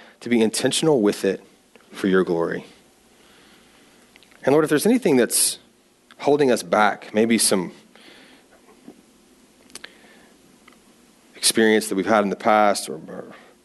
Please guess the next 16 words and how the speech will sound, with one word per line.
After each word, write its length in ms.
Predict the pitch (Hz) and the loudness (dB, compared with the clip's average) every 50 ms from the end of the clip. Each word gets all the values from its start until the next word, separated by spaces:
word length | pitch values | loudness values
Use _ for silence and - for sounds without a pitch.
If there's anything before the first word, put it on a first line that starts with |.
| _ _ _ | _ _ _
bitterness 500 | 120 117 117 110 110 107 104 98 - - | 0 2 2 2 2 2 2 0 -2 -6
or 240 | 85 80 - - - - | -6 -6 -8 -10 -10 -8
just 200 | 107 110 - - | -8 -8 -6 -8
tight 440 | - - 139 147 135 101 - - - | -8 -4 -2 -2 -2 -2 -6 -10 -14
fists 680 | - - 101 117 123 - - - - - - - - - _ _ - - - - - - - - | -6 -2 0 0 0 0 -4 -8 -8 -8 -8 -8 -8 -12 _ _ -20 -20 -20 -20 -20 -20 -18 -6
about 260 | - 104 98 - - | -2 -2 -2 0 2
anything 400 | 107 127 - - - 90 87 90 | 0 0 0 0 -2 -2 0 0
in 80 | 95 | 2
our 120 | 92 95 95 | 2 2 2
lives, 420 | 101 104 101 95 90 - - - - - - - - - - - | 2 2 2 0 -2 -4 -6 -8 -10 -14 -20 -20 -20 -20 -8 -4
Lord, 140 | 98 95 95 | -2 0 0
we 80 | 101 95 | 2 0
want 200 | 104 98 - - | 0 0 -2 -4
to 80 | 95 | -8
give 360 | 85 82 90 90 87 80 - | -6 -2 -2 -2 -2 -2 -4
that 300 | - - 78 - - - | -4 -4 -4 -6 -10 -16